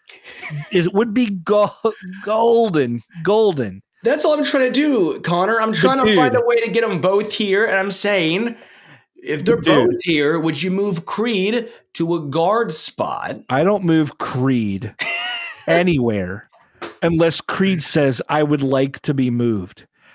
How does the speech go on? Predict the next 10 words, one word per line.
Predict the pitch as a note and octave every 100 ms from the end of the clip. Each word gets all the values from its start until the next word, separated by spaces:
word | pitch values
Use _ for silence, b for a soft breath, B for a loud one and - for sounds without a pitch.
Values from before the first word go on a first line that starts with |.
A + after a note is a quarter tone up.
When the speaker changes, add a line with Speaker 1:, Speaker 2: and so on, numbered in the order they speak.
| b b
Speaker 1:
I | F#3
don't, | G#3+
look, | F#3+ E3 -
man, | C#3 B2+ A#2+ b b b
high | - F3+
snap, | F#3 - F#3+ -
low | D3 D#3
snap, | D#3+ - D3+ C#3
mid | C3+ C#3 D3+
snap, | - D3 C3+ -